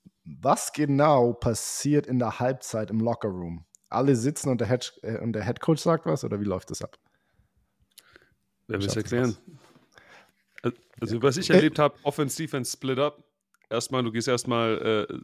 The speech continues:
Speaker 2: separat, du setzt dich erstmal hin, da sind dann Tafeln und, und Stühle. Äh, die Coaches besprechen sich kurz im Nebenzimmer. Ähm, dann kommen die Koordinatoren, reden mit ihrer Seite. Ähm, dann kommt der Head Coach, ruft alle zusammen,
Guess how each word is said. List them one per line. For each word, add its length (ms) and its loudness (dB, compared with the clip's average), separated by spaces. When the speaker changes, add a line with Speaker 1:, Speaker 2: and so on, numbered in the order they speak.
Speaker 2:
separat, 640 2
du 40 -6
setzt 260 -4
dich 40 -4
erstmal 240 -2
hin, 100 0
da 100 2
sind 180 -4
dann 120 -4
Tafeln 600 0
und, 300 -6
und 100 -8
Stühle. 420 2
Äh, 180 0
die 100 -4
Coaches 420 4
besprechen 420 0
sich 160 -6
kurz 240 2
im 80 0
Nebenzimmer. 580 0
Ähm, 440 0
dann 180 2
kommen 200 2
die 80 -4
Koordinatoren, 1000 2
reden 220 0
mit 140 -2
ihrer 240 2
Seite. 480 2
Ähm, 640 -2
dann 140 -4
kommt 180 0
der 80 2
Head 160 4
Coach, 300 2
ruft 180 -2
alle 200 4
zusammen, 500 2